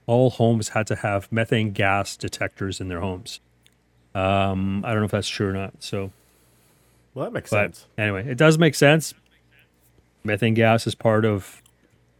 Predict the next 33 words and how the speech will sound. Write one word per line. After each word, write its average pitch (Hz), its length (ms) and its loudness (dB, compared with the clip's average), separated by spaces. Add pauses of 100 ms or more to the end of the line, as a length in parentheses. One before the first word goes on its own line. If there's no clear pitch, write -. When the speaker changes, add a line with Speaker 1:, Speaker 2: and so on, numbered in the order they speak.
(720)
Speaker 1:
coal, 131 500 6
and 104 1000 -2
the 107 200 -10
coal, 110 440 2
the 107 80 -4
way, 104 400 -4
yeah, 98 300 -6
it's 98 180 -8
just, - 240 -8 (160)
like, 92 160 -8 (100)
obviously 120 460 4
digging 107 500 0
mines 104 480 0
and 95 180 -4
going 110 300 0
into 104 220 -2
those 101 340 -2 (240)
shafts 107 400 0
and 104 160 -6
stuff, 107 300 -4
as 92 100 -2
they, 110 240 0
as 120 240 4
they 117 100 6
were 104 120 2
digging, 104 380 -4
they 104 60 0
had 101 140 -4
to - 80 -10
make 95 160 -8
sure 98 220 -4
there 101 100 -2
was 98 240 -8